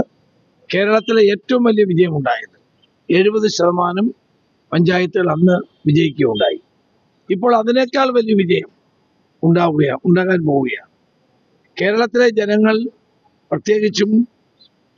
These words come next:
ഈ ശബരിമലയുടെ പശ്ചാത്തലത്തിൽ, സർക്കാരിനോടും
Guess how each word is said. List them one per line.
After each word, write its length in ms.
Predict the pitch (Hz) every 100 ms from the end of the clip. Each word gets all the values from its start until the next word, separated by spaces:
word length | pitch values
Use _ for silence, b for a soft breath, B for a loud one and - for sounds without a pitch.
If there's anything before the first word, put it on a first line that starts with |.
| -
ഈ 80 | 190 180
ശബരിമലയുടെ 680 | 202 202 262 269 254 247 240
പശ്ചാത്തലത്തിൽ, 680 | 202 - 185 180 165 147 123 101 - _ _ _ _ _ _ -
സർക്കാരിനോടും 720 | 170 170 214 202 190 190 185